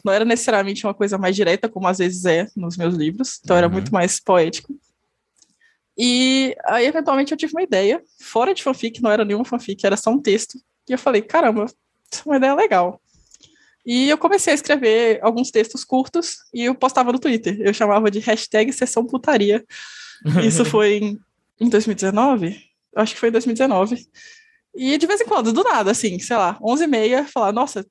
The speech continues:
Speaker 1: tive uma ideia aqui." Aí eu escrevia um negócio de, sei lá, duas páginas e colocava no Medium e falava, "Aqui, gente, postei um texto novo do, do Medium, é, que é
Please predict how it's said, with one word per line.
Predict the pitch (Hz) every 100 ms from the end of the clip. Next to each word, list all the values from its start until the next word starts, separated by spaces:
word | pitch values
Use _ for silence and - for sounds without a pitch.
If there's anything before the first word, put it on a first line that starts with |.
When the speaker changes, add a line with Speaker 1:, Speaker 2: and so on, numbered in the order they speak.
| -
Speaker 1:
tive | 220
uma | 240
ideia | 247 240
aqui." | - 196 175
Aí | 185 190
eu |
escrevia | 220 - 247 233
um |
negócio | 240 214 269 -
de, | 214 202
sei | - 202
lá, | 170
duas | 190 220
páginas | - 190 226 262 - -
e | 240
colocava | 247 269 277 254
no | 262
Medium | 269 233 240 311 302 _
e | 262
falava, | 302 339
"Aqui, | 427
gente, | 285 202 -
postei | 302 - 226
um | 208
texto | 208 - 220
novo | 202 208 214 226 - _ -
do, | 208 220
do | 196 208
Medium, | 220 185 196 214 226 - - - - - _
é, | 214 202 190 202 220 _ _
que | -
é | 180 185